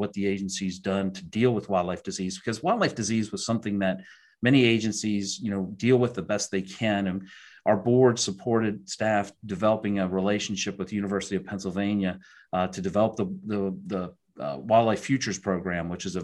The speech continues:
very science-based program, um, at University of Pennsylvania to really put wildlife disease and how we manage wi-, wildlife disease right up in the forefront. So I'm really, really so proud of the agency and the board of directors. The way they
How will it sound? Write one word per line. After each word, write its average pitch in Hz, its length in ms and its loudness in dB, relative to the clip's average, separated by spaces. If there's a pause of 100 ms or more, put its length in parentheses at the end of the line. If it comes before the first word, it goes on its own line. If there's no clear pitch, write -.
(100)
very 107 160 0
science-based 107 720 0
program, 95 580 0 (320)
um, 87 300 -2
at 107 200 0
University 101 500 0
of 95 100 -2
Pennsylvania 92 580 -2
to 98 120 -6
really 127 460 4
put - 380 2 (480)
wildlife 110 440 4
disease 101 440 -2
and 90 80 -6
how 107 140 0
we 101 140 2
manage 98 320 2
wi-, 95 320 0
wildlife 95 420 0
disease 92 380 -4
right 110 260 2
up - 160 -4
in 98 60 -2
the 95 80 0
forefront. 92 560 -4
So - 120 -6
I'm 110 140 0
really, 143 300 2 (320)
really 139 240 4
so 120 180 2
proud 110 320 4
of 101 80 -2
the 95 140 2
agency 101 420 -2
and 90 100 -2
the 85 120 -8
board 98 160 0
of 87 60 -8
directors. 95 480 -2
The 92 80 -6
way 92 200 -2
they 90 240 -4